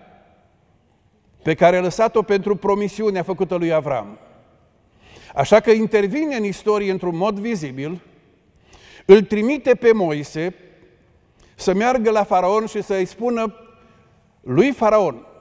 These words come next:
conducătorul celui mai tare popor din vremea aceea: „Așa vorbește Domnul: lasă pe poporul meu să plece.” Și când ajungem în faza aceasta,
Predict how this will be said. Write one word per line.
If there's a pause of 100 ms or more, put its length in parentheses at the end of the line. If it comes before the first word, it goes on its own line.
(280)
conducătorul
celui
mai
tare
popor
din
vremea
aceea: (840)
„Așa
vorbește
Domnul: (1160)
lasă
pe
poporul
meu
să
plece.” (1300)
Și
când
ajungem
în
faza
aceasta,